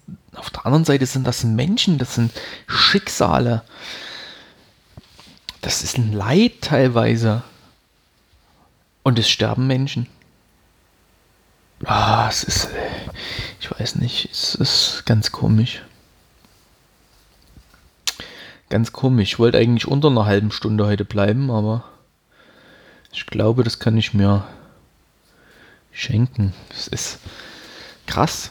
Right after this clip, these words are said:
Man sieht das hier grafisch dargestellt, äh, und eigentlich sind's nur Zahlen, aber auf der anderen Seite sind halt alles irgendwo Schicksale, die dahinter stehen.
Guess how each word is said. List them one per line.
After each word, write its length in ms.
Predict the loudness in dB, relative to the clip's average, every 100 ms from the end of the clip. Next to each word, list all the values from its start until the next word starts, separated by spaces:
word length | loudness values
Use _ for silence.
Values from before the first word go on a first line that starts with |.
| -6
Man 180 | -4 -4
sieht 340 | -8 -4 0
das 160 | 0 2
hier 520 | 2 4 4 2 -2
grafisch 440 | -6 -4 -2 -2 2
dargestellt, 760 | 2 2 -2 2 4 4 2 -6 -12
äh, 100 | -12 -10 -16 -12
und 200 | -8 -8 -8 -18 _ _ _ _ _ _ _
eigentlich 460 | -6 0 2 2 2
sind's 260 | 0 0 0
nur 220 | -2 -4
Zahlen, 460 | -4 2 4 4
aber 200 | 4 2
auf 140 | 0 -2
der 180 | -6 -4
anderen 640 | 0 2 4 2 -2 -8 -14
Seite 460 | -8 -2 0 2 0
sind 500 | 0 -2 -2 -6 -2
halt 340 | 0 -2 -8 -2
alles 460 | 4 4 2 0 2
irgendwo 440 | 4 2 2 0
Schicksale, 720 | 0 -2 -2 -4 -2 0 2
die 80 | 2
dahinter 460 | 2 2 2 0 -2
stehen. 480 | -2 2 2 0